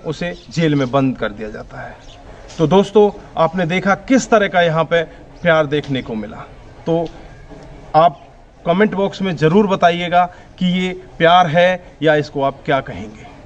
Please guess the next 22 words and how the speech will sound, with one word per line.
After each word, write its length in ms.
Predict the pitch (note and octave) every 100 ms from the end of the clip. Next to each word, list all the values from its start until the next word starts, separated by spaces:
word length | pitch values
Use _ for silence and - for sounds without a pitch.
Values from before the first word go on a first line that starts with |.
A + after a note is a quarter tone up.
| - - - - - - - - - - -
क्या 180 | E3 D#3+
ऐसा 220 | D3+ E3
प्यार 320 | - D#3+ E3 - -
होना 200 | C3+ F#3
चाहिए? 400 | F#3+ F3 F3 F#3 F3+ - -
एक 180 | E3+ - - - - - - - -
माँ 260 | C3+ F#3 F#3+
की 160 | G3+
उम्र 280 | G3 F3 E3+
की 280 | E3 F3 E3+ - - -
ladies 520 | D3 E3 F3+ F3 - E3
एक 160 | D#3 C#3+ -
अपने 260 | E3 F3 E3 D3
बच्चे 240 | F3+ A#3 G#3+
की 100 | G3+
उम्र 200 | F3 D3+ - - -
के 100 | E3 D3
बच्चे 340 | D#3 D3+ F3
से 240 | D3 D3 D3 - -
प्यार 180 | C3 B2
करती 380 | A2+ A2+ - B2+
है। 140 | B2+